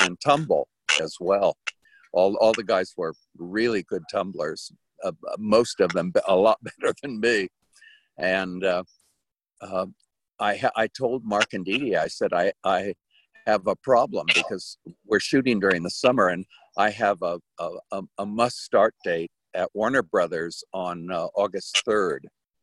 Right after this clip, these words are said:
And they said, "Oh, don't worry about it. We'll, it'll be, you know, we'll be done way before then." Well, <laughs> they weren't.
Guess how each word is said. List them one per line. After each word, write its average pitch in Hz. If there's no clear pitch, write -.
And 98
they 98
said, 104
"Oh, 110
don't 113
worry 98
about 87
it. 85
We'll, 92
it'll 78
be, 76
you 95
know, 85
we'll 104
be 98
done 92
way 87
before 85
then." 87
Well, 110
<laughs> -
they 104
weren't. 104